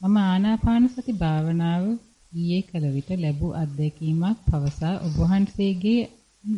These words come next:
ගෙන් අවවාදයක් පතමි. පළමුව ආශ්වාස හුලං රැල්ල උඩුතල්ලේ වැඩි යාමත් ප්‍රාශ්වාසයේ හුලං රැල්ල නාසිකාග්‍රයේ පිටතට යාමත් කිහිප වතාවක් දැනුනි.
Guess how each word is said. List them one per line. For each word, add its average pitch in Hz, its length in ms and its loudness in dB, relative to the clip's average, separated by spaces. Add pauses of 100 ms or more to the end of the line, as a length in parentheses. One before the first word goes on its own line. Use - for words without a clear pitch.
ගෙන් 202 300 6
අවවාදයක් 160 760 4
පතමි. 165 440 0 (720)
පළමුව 196 460 4
ආශ්වාස 196 600 -2 (100)
හුලං 170 460 2
රැල්ල 143 320 0 (240)
උඩුතල්ලේ 214 680 2
වැඩි 151 400 2 (180)
යාමත් 147 500 0 (240)
ප්‍රාශ්වාසයේ 180 840 -2 (160)
හුලං 160 440 2
රැල්ල 143 320 -2 (500)
නාසිකාග්‍රයේ 202 880 0
පිටතට 180 520 -2
යාමත් 156 500 2 (380)
කිහිප - 280 -2 (100)
වතාවක් 151 560 0
දැනුනි. 170 440 4